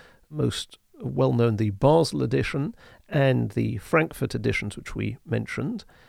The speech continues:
this section had been censored such that the word minim, which means heretics,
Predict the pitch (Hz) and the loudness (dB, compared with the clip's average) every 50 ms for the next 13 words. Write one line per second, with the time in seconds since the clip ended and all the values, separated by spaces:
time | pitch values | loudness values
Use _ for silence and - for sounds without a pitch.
0 | - - _ _ _ - - 127 113 165 208 - - - - - - - - 185 | -20 -20 _ _ _ -6 -6 0 4 4 4 4 4 -2 -6 -10 -10 -2 0 0
1 | 185 - - - 123 104 110 120 110 - 127 123 113 107 107 113 117 117 - _ | 0 0 0 -2 0 2 0 0 0 0 0 2 2 0 0 -2 -4 -6 -8 _
2 | _ - - - - 214 156 123 - - - - - - - - - - - _ | _ -14 -2 2 2 2 2 2 -2 -8 -8 -10 -10 -14 -18 -20 -20 -20 -20 _
3 | _ - - - - 104 - - - - - - - - 127 135 - - 123 127 | _ -14 -4 -2 0 0 -2 -2 -8 -14 -16 -8 -2 0 0 0 0 0 -2 0
4 | 127 131 139 143 143 139 135 123 - - - - _ _ - 120 123 123 127 147 | 4 4 6 6 8 6 6 4 2 -4 -14 -20 _ _ 0 2 2 4 6 6
5 | 185 208 170 120 104 95 107 151 - _ _ _ _ _ - - _ _ - 110 | 6 6 4 2 2 0 -2 -6 -10 _ _ _ _ _ -20 -20 _ _ -10 -8
6 | 104 - - - 113 117 113 - - - - 78 87 - - 147 170 - - - | -8 -8 -6 -4 -4 -4 -4 -4 -6 -6 -6 -6 -6 -4 -4 -4 -4 -4 -8 -12
7 | - | -12